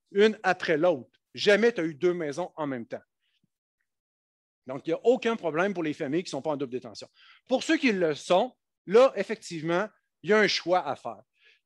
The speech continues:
Il faut que, comme, comme pour Madame Jacques, elle choisisse, cette personne-là, laquelle de ces deux résidences-là elle veut désigner comme étant sa résidence principale.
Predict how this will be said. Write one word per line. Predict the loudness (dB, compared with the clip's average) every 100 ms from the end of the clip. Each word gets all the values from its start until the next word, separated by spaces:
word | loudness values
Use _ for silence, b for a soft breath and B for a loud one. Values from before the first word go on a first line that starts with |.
| _
Il | -8
faut | 2 2
que, | 4 2 4 2 -4 -6
comme, | -6 -6 -6
comme | -8 -6
pour | -6
Madame | -6 -6
Jacques, | -2 -2 -2 -4
elle | -4
choisisse, | -4 0 0 0 -2 -8
cette | -8 -12
personne-là, | -10 -12 -8 0 2 2 b b b
laquelle | 0 0 2 4 4
de | 2
ces | -6 -6
deux | 2 2
résidences-là | 2 -4 -4 -4 -4 0 2
elle | 2
veut | 2 0
désigner | 0 0 2 0 -4 -2 -2
comme | -2 -2
étant | -2 -4
sa | -4
résidence | -4 -4 -6
principale. | -10 -12 -12 -12 -14